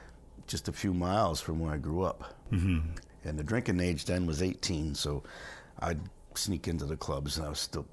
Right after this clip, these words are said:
Speaker 1: about sixteen years old. And I would witness, uh,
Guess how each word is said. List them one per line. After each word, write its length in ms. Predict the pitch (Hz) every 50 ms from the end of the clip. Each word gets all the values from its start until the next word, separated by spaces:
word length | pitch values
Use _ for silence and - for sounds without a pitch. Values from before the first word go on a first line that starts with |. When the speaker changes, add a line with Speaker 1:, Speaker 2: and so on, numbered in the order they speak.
| - -
Speaker 1:
about 200 | - 71 - -
sixteen 600 | - - - 85 - - - - - 82 80 78
years 280 | 76 73 71 69 67 76
old. 240 | 73 82 85 90 - - - - - - - - - - - - - - - - - - - - - - - - - - - - - - -
And 180 | - 101 92 95
I 80 | 92
would 160 | 90 90 92 98
witness, 480 | 120 151 - - 90 71 - - -
uh, 280 | 78 78 76 71 67